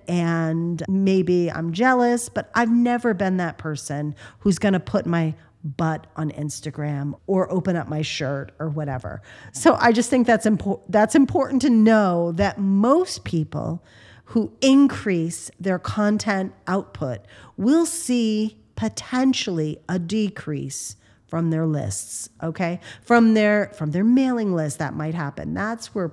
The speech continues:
I think you'll see most of it, if anything. And then also you might see that because people aren't used to seeing you. Like, if you're quiet for a year, your lists, uh, your followers aren't gonna change because they're not seeing you pop up in their feed.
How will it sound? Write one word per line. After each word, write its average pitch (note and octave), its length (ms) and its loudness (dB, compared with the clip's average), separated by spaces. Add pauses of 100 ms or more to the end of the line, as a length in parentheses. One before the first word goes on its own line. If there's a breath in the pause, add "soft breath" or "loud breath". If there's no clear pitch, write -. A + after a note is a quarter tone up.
(120)
I F3+ 80 -6
think E3 280 -4
you'll D#3 100 -4
see D#3 160 -8
most D3+ 380 -2
of D3 100 -4
it, C#3+ 180 -4 (840)
if G#3 180 0
anything. E3+ 520 -2 (340 loud breath)
And G#3+ 160 2
then G3+ 260 2 (260 soft breath)
also A#4 260 0
you E4+ 160 2
might D4+ 260 -2
see C4+ 280 -4
that A3 200 -4
because B3 200 -6
people B3+ 420 -6
aren't A#3 240 -4 (140)
used B3 300 0
to B3+ 80 -6
seeing C#4 300 0
you. D3 160 0
Like, F3+ 340 -2 (240 loud breath)
if F#3+ 180 0
you're G#3 100 2
quiet A3 520 0
for F3 160 -4
a D#3+ 60 2
year, D#3+ 400 0 (160)
your A3+ 140 6
lists, - 560 0 (100)
uh, G#3+ 40 0
your G#3+ 140 0
followers A#3+ 540 -2
aren't D#3 120 -6
gonna F3 200 -2
change F#3 300 -4
because A#3 420 -2 (380 soft breath)
they're C4 140 4
not D#4 220 4
seeing C#4+ 380 2
you F#3 100 2
pop A3 320 0
up A3 120 0
in G#3 100 2
their F3+ 160 2
feed. D#3+ 560 -6